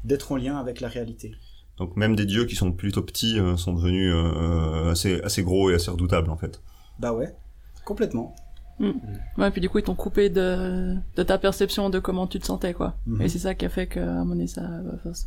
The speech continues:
Speaker 3: ça casse, ouais.
Speaker 1: Ouais. Donc quand je parle des petits dieux qui sont réels, c'est pas seulement, euh, la critique des, des petits smartphones, et cetera, mais c'est, c'est deux choses qui peuvent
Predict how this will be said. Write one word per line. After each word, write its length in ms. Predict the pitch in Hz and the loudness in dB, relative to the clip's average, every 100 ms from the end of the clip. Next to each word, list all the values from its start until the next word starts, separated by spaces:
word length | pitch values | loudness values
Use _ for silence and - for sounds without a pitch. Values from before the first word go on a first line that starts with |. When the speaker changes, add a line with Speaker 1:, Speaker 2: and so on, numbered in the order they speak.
| - | -6
Speaker 3:
ça 120 | - | -8
casse, 260 | - - 190 | -8 -8 -12
ouais. 60 | - - - - 147 | -18 -20 -20 -10 -8
Speaker 1:
Ouais. 60 | - - - - - - - - - - - - - | -8 -16 -20 -20 -20 -20 -20 -20 -20 -20 -20 -20 -10
Donc 160 | 120 123 | -8 -4
quand 80 | 160 | -4
je 100 | 156 | -2
parle 200 | 165 139 | -2 -2
des 80 | 120 | -4
petits 200 | - 139 | -6 -4
dieux 200 | 135 135 | -2 -2
qui 120 | 127 | -4
sont 120 | - | -4
réels, 300 | 104 113 170 | 0 0 0
c'est 160 | - 104 | -2 -4
pas 80 | 117 | -4
seulement, 520 | 131 120 127 139 131 | 0 0 0 0 0
euh, 440 | 107 98 98 101 | 0 -2 -2 -4
la 100 | 101 | -6
critique 480 | 104 117 - 131 - | -6 -8 -4 -4 -2
des, 300 | 110 107 107 | -4 -4 -4
des 100 | 104 | -6
petits 140 | 101 | -8
smartphones, 320 | 107 110 101 113 | -10 -10 -8 -10
et 40 | |
cetera, 360 | - 104 107 185 | -10 -8 -6 -2
mais 140 | 156 | -2
c'est, 300 | 104 117 117 - | 0 0 0 -4
c'est 160 | 120 | -6
deux 80 | 113 | -6
choses 240 | 117 170 | -4 -4
qui 140 | 170 - | -4 -4
peuvent 180 | 135 | -4